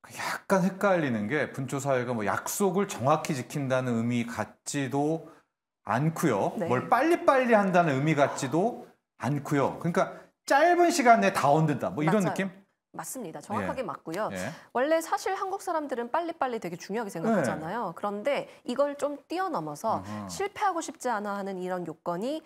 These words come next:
Speaker 2: 기저가 되면서 어, 사실은 모든 사람들이 효율과 정답을 추구하는 성향이
Speaker 1: 음.
Speaker 2: 높아지고
Speaker 1: 네.
Speaker 2: 있다라고 저희가 진단한 키워드입니다.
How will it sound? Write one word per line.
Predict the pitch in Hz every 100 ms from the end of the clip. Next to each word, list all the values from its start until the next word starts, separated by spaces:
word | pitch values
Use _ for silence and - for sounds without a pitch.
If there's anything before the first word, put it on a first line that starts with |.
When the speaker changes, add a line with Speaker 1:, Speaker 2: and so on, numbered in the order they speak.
| _
Speaker 2:
기저가 | - 202 233 214 208
되면서 | 180 160 156 156 240 214 147 - - -
어, | 196 190 185
사실은 | 202 202 196 196
모든 | 165 190 208
사람들이 | 202 175 170 185 285
효율과 | 277 254 233
정답을 | - 156 220 247
추구하는 | 240 - 202 170
성향이 | 170 180 165 180
Speaker 1:
음. |
Speaker 2:
높아지고 | 165 202 175 160
Speaker 1:
네. | 151
Speaker 2:
있다라고 | - 139 180 175 196 269 294
저희가 | 294 160 151
진단한 | - 165 170 160
키워드입니다. | 156 185 190 147 131 123 127